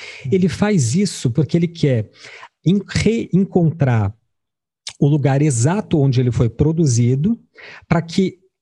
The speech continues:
Speaker 2: uma vez riscando e prolongando as linhas do horizonte, a imagem coincida exatamente com o batistério real. Explicando é complexo, mas se vocês digitarem no YouTube, experimento de Brunelleschi,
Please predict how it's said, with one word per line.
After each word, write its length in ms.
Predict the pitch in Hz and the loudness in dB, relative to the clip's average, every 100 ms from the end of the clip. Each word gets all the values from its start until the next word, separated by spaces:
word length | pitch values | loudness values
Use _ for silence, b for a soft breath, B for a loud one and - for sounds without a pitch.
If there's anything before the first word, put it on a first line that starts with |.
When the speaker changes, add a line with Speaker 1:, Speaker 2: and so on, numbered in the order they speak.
| - | -4
Speaker 2:
uma 240 | 170 180 | 0 2
vez 460 | 143 151 143 127 - | 2 2 2 0 -4
riscando 1000 | 139 - 160 - - 185 185 123 113 110 - | -2 0 -2 -4 0 2 2 2 0 0 -4
e 80 | |
prolongando 680 | 120 165 175 165 139 131 127 | 0 0 2 2 2 2 2
as 100 | 123 | 0
linhas 300 | 127 151 135 | 2 2 2
do 100 | 113 | 0
horizonte, 720 | 143 117 139 190 180 - - - | 0 0 2 2 0 -4 -10 -8
a 120 | 151 170 | 0 2
imagem 720 | 160 147 196 214 135 117 113 | 4 2 2 0 0 0 0
coincida 600 | - 156 143 - 175 156 | 0 0 0 -2 0 2
exatamente 720 | 127 151 202 - 160 170 - | 2 0 -2 -2 0 0 -2
com 100 | 175 | -2
o 40 | |
batistério 560 | 143 151 139 - 160 165 | 0 0 -2 -4 -2 -2
real. 560 | 131 160 131 98 90 - _ _ _ _ _ _ 131 B B B B B _ _ _ _ | 0 0 0 0 -4 -16 _ _ _ _ _ _ _ B B B B B _ _ _ _
Explicando 920 | 208 196 - 185 175 - 214 180 120 - | -4 -4 0 -2 0 0 2 2 0 0
é 80 | 139 | -2
complexo, 880 | - 180 170 135 135 - - 208 - | 0 -2 2 0 0 -4 -8 -8 -2
mas 200 | 147 151 | 0 0
se 80 | - | 0
vocês 300 | 156 - 185 | -2 0 0
digitarem 560 | 175 156 151 139 131 131 | 2 0 0 0 2 2
no 360 | 131 127 123 | 4 4 4
YouTube, 680 | 131 156 - 139 131 175 - - | 2 0 0 0 2 -2 -4 -12
experimento 600 | - 147 147 165 180 143 | -2 0 2 2 0 0
de 80 | |
Brunelleschi, 880 | 123 143 156 135 113 120 - - 214 | 0 2 2 2 2 0 -2 -4 -4